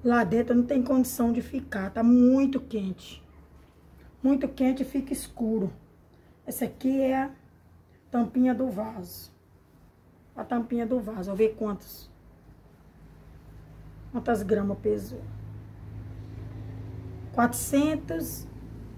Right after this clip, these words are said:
e dois. A tampinha do vaso. Quatrocentos e dois. Agora vai ser o tapetinho menor. Vamos ver. Quatrocentos e dezoito.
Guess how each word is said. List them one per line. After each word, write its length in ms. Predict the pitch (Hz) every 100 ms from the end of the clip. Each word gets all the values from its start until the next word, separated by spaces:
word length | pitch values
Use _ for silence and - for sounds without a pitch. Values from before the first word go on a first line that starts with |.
| - -
e 100 | 277
dois. 760 | 277 196 240 226 202 180 - -
A 100 | -
tampinha 460 | 233 247 226 240 226
do 140 | 226
vaso. 420 | 226 196 196 190 -
Quatrocentos 540 | 220 220 - 240 240 240
e 80 |
dois. 580 | 269 202 - - - - - - - - - - - - - - - - - - - - - -
Agora 560 | 233 202 233 254 269
vai 160 | 247 240
ser 400 | 240 247 240 -
o 40 | 240
tapetinho 600 | 247 240 240 - 247 247
menor. 580 | 262 262 196 190 180 - - - - - - - - - - - - - - - - - - -
Vamos 160 | 240
ver. 140 | 220 202 190 - - - - - - - - - - - - - - - - - - - - - - - -
Quatrocentos 800 | - 247 247 - 277 302 294 262
e 100 | 269
dezoito. 800 | 247 302 262 185 214 196 180 -